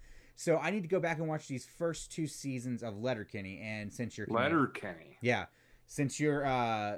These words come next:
Speaker 1: since you're a Canadian, I'm wondering, I remember the show, I remember being funny, I don't remember a lot of details, so I have to go back and rewatch those. I'm gonna start tonight. What, as a Canadian, is your opinion of Letterkenny? I know that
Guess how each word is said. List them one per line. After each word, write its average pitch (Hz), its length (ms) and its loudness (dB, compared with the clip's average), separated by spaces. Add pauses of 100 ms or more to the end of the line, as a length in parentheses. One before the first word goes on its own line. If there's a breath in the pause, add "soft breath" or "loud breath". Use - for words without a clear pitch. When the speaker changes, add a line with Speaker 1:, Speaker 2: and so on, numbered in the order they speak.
(160)
Speaker 1:
since 165 300 -4
you're 170 260 0
a 143 40 -4
Canadian, 151 460 0
I'm 147 200 0
wondering, 160 460 -2
I 139 100 -4
remember 214 280 4
the 294 40 0
show, 156 280 4
I - 20 2
remember 143 220 0
being 165 160 -4
funny, 104 320 -6
I 101 80 -6
don't 110 160 -2
remember 117 400 -4 (220 soft breath)
a 120 40 -2
lot 127 140 2
of 120 80 0
details, 113 360 -2
so 117 80 -4
I 110 40 -2
have 113 80 -4
to - 80 -18
go 127 80 0
back 123 140 -2
and 135 220 -2
rewatch 117 480 -2
those. 95 360 -8
I'm - 340 -20
gonna 127 80 0
start 120 220 0
tonight. 117 480 0 (340 soft breath)
What, 196 320 6
as 185 160 0
a - 20 -8
Canadian, 120 640 0
is 107 220 -6
your 120 100 2
opinion 123 420 0
of 104 140 -8
Letterkenny? 98 640 -6
I 104 140 -4
know 170 460 2
that 139 340 2